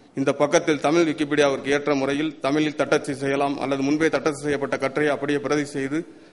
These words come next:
உருவாக்க விரும்பும் கட்டுரைக்கான தொகுப்பு பக்கத்தில் ஒட்டிவிடலாம். தொகுப்பு பக்கத்தில் தட்டச்சு செய்து முடித்த பின்பு அதன் கீழ் உள்ள முன் தோற்றம் காட்டும் என்கிற பொத்தானை சொடுக்கி கட்டுரை இடம்பெறும் தோற்றம் காணலாம்.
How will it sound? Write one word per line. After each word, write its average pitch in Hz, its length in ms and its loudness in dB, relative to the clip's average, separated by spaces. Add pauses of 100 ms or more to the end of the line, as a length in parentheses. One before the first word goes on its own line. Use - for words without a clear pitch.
(160)
உருவாக்க 151 400 4
விரும்பும் 143 380 0
கட்டுரைக்கான 143 360 0
தொகுப்பு 143 280 -4
பக்கத்தில் 135 520 -4 (380)
ஒட்டிவிடலாம். 123 520 -2 (1300)
தொகுப்பு 175 300 2
பக்கத்தில் 151 420 0
தட்டச்சு 151 260 -2
செய்து 156 200 2
முடித்த 147 260 0
பின்பு 147 240 2
அதன் 147 220 2
கீழ் 170 140 0
உள்ள 156 240 0
முன் 160 260 0
தோற்றம் 160 340 2
காட்டும் 151 280 2
என்கிற 143 240 0
பொத்தானை 143 420 0
சொடுக்கி 147 300 -4
கட்டுரை 160 380 0
இடம்பெறும் 147 460 0
தோற்றம் 147 340 -2
காணலாம். 135 420 -2